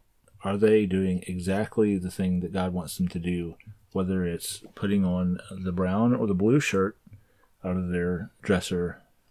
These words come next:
or closet that morning, or should they take this job at a carpenter shop, or should they go be a roofer, or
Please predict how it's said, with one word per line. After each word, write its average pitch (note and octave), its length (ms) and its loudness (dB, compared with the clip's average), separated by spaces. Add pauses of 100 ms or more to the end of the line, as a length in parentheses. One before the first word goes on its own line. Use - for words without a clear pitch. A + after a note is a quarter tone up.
or F2 280 -4
closet F#2 400 0
that D#2+ 160 -4
morning, F2+ 380 -2 (760)
or F#2 580 0 (180)
should G2+ 240 0
they F2+ 380 -2 (500)
take - 260 -8
this G#2+ 240 2
job F#3 340 6 (800)
at G2+ 120 0
a G2 60 -2
carpenter D3+ 400 2
shop, E3+ 320 2 (720)
or G#2 160 2
should F#2+ 240 -2
they F#2 140 0
go F2+ 500 -2
be F#2+ 180 2
a F#2+ 60 2
roofer, G#2 480 2 (800)
or F#2 560 0